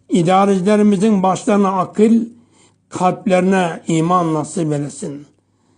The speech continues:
Dünya devletlerine de ya Rabbi hayır mübareketler ihsan eyle.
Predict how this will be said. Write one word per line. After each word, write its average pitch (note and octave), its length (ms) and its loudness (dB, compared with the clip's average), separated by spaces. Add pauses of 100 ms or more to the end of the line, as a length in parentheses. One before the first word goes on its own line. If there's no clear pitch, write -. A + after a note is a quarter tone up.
(720)
Dünya G3 400 2
devletlerine F3+ 760 2
de D#3 200 0 (260)
ya E3 280 0
Rabbi F3 520 -2 (260)
hayır E3+ 220 -2
mübareketler D#3+ 760 -2
ihsan D3 460 -4
eyle. C3 240 -10